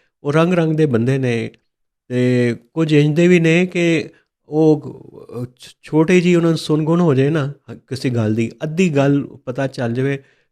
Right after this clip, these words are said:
ਤੇ ਉਹਨੂੰ ਅੱਛਾ ਕਹਿ ਕੇ ਇੰਨਾ ਵੱਡਾ ਬਣਾ ਦਿੰਦੇ ਨੇ, ਫੂਕ ਭਰ ਦਿੰਦੇ ਨੇ।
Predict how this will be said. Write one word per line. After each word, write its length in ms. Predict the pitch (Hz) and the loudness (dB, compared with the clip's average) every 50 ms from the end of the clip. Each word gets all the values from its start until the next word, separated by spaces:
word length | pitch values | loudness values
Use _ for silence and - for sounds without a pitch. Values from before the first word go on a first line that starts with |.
| _ | _
ਤੇ 80 | - 139 | -6 -4
ਉਹਨੂੰ 340 | 139 139 139 143 - - 139 | -2 -2 0 -2 -4 -4 -6
ਅੱਛਾ 280 | 131 - - - 147 147 151 147 143 139 135 127 123 120 - | -8 -8 -8 -4 -2 0 2 4 4 4 4 4 4 2 0
ਕਹਿ 200 | - 135 131 131 | -2 -2 -2 -2
ਕੇ 200 | 127 127 147 131 | -2 -4 -6 -6
ਇੰਨਾ 300 | 139 147 151 160 156 156 | -4 -2 -2 0 0 0
ਵੱਡਾ 260 | 160 147 120 117 127 131 | 2 2 2 2 0 0
ਬਣਾ 360 | 131 127 113 104 104 107 113 | 0 0 -2 -2 -2 -2 -2
ਦਿੰਦੇ 260 | 131 131 127 127 123 | -2 -2 0 0 -2
ਨੇ, 100 | 123 131 131 131 127 127 113 107 - _ _ _ - | 0 0 0 0 -2 -2 -6 -8 -12 _ _ _ -4
ਫੂਕ 300 | 143 151 180 180 - - | -2 -2 -2 -2 -4 -6
ਭਰ 180 | 143 117 107 | -4 -4 -2
ਦਿੰਦੇ 300 | 101 110 123 143 143 135 | 0 -2 -2 0 -2 -2
ਨੇ। 180 | 117 107 104 113 | -4 -4 -8 -10